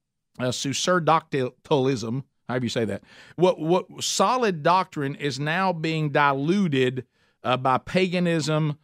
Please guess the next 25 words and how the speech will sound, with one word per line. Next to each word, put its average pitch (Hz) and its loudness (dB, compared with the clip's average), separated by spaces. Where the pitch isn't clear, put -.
false 180 2
doctrine, 156 -2
idols, 165 0
Baal 160 2
worship. 156 0
It, 151 -8
it's 165 -2
like 220 2
taking, 180 -2
uh, 143 2
solid 190 0
theology, 170 0
solid 170 2
doctrine, 143 0
and 127 -2
taking 151 0
paganism 151 0
in 131 0
the 131 0
world 139 2
and 131 -2
just 131 0
mixing 147 0
them 135 -2
together. 127 0